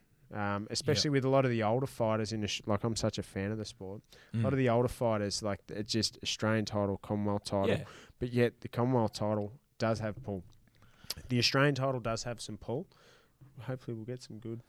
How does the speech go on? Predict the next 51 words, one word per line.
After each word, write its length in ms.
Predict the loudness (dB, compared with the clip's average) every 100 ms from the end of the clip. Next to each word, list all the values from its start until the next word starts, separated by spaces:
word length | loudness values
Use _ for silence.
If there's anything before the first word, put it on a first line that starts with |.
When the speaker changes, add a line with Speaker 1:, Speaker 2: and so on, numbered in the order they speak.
| _ -20 -14
Speaker 1:
good 80 | -10
Aussie 240 | -10 -10
title 260 | -12 -14 -12
fights 300 | -10 -6 -2
Speaker 2:
For 60 |
Speaker 1:
happening. 140 | 0 2
Speaker 2:
sure. 260 | 0 -2 -8 -20 -12 0
Yeah, 320 | 4 4 4 2 2
I, 120 | -2
I 60 | -4 -8 -20 -20 -12 -2
checked 280 | -2 0
that 180 | -4 -8
because 260 | -10 -10 -6
I'm 160 | -4
not 160 | -4 -6 -10
sure 480 | -8 -6 -6 -8 -10 -12
if 120 | -12
it 100 | -10
was 180 | -8 -8
a 60 |
trial 480 | -8 -4 -2 -2 -2
or 80 | -6
something, 180 | -6 0
'cause 140 | 4
we 100 | 4
had 320 | 4 0 -4 -4
the 180 | -4 -4 -10 -4
Jai 240 | 0 2
Opetaia 560 | 0 -4 -6 -2 -4 -6
fought, 420 | -6 -6 -6 -10 -14 -8
um, 580 | -6 -4 -2 -2 -4 -6 -12 -8
against 300 | -4 -4 -4
Ben 180 | -2 -2
Kelleher 400 | -2 -2 -2 -2
on 140 | -2
the 80 | -2
Mundine 680 | 0 0 0 0 0 -4 -6 -12 -10 -2
v 140 | 0
Brown 340 | 2 2 2 2
undercard, 580 | 0 -2 0 0 0
and 100 | 0
there 120 | -2 -2
was 120 | -4
some, 280 | -4 -6 -8 -14 -20 -20 -14 -8
um, 220 | -6 -4
conjecture 520 | -6 -4 -6 -6 -10
as 100 | -10
to 100 | -10
whether 240 | -8 -8
he 320 | -8 -6 -6 -6
was 240 | -8